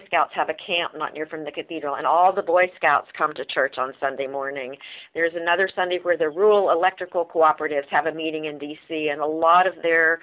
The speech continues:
constituencies come and worship with us on that Sunday. So there's a, there's a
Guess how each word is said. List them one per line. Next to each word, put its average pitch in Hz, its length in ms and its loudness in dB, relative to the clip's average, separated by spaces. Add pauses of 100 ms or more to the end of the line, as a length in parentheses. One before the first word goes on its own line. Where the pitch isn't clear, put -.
(260)
constituencies 156 1000 -8 (240)
come 156 240 -4
and 151 180 -8
worship 160 320 -4
with 151 160 -6
us 139 180 0
on 147 140 -4
that 143 180 -2 (100)
Sunday. 143 400 -4
So 156 300 2 (380)
there's 190 180 2
a, 190 60 -4 (120)
there's 185 180 0
a 165 80 -6